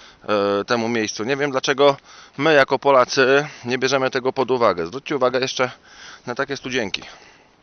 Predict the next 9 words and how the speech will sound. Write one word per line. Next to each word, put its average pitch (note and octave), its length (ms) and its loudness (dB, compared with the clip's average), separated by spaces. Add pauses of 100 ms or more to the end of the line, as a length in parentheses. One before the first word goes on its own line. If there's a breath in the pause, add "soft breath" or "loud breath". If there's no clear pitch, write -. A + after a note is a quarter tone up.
(760 soft breath)
Wzdłuż D#3 520 -4 (180)
torów B2+ 500 0 (180)
biegnie C#3+ 460 -8
tych C#3+ 160 -8
studzienek C#3+ 580 -2 (760 loud breath)
co F3 100 -6
jakieś E3 280 0
pół E3 160 -6
kilometra C#3+ 640 2